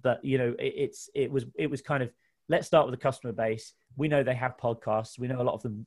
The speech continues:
are on other podcasts as well. Um, and also because we had this M V P and we create, we kind of collected all this data from users who were interested in this, they were kind of like our initial customer base, you know? So it was a case of,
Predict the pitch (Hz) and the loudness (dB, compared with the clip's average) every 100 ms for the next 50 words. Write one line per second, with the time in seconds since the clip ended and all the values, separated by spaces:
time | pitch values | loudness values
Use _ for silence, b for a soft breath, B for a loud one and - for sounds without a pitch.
0 | _ 107 107 - 123 110 110 98 110 104 | _ -2 -2 -2 -2 -2 -4 -4 -6 -6
1 | 107 101 107 101 113 104 101 b b b | -6 -6 -10 -6 -2 -2 -4 b b b
2 | b b 139 147 185 240 - 139 165 - | b b -2 2 2 4 2 -4 -4 0
3 | 220 185 143 143 160 147 147 123 143 - | 2 2 -2 -2 -2 0 0 0 -4 0
4 | 170 117 107 - 135 131 - 117 - 123 | 0 0 -2 -4 0 0 -2 -6 -6 -6
5 | - 147 - 139 113 117 147 147 143 98 | 0 0 0 -6 -8 -2 2 2 -2 -8
6 | 101 b b b 127 120 143 131 120 127 | -10 b b b -4 0 0 0 -2 -4
7 | 117 143 147 110 - 101 95 85 - - | -2 -2 -4 -8 -10 -10 -10 -12 -14 -20
8 | _ _ _ - 160 180 180 156 131 123 | _ _ _ 4 6 8 4 2 2 0
9 | 113 117 123 - - 160 - 92 - - | 0 0 -2 -4 -4 -4 -4 -14 -14 -14
10 | 117 127 123 143 139 123 120 147 127 120 | -14 -8 -6 -4 -4 -6 -2 0 0 -4